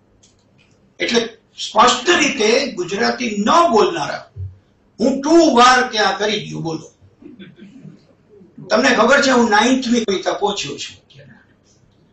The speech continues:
આ English મીડિયમનો ગુજરાતી શિક્ષક બોલે છે,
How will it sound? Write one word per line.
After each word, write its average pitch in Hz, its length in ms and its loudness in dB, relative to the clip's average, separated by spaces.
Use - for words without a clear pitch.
આ 190 160 2
English 240 340 -2
મીડિયમનો 196 460 -4
ગુજરાતી 165 440 -2
શિક્ષક - 460 -4
બોલે - 280 -18
છે, - 280 -14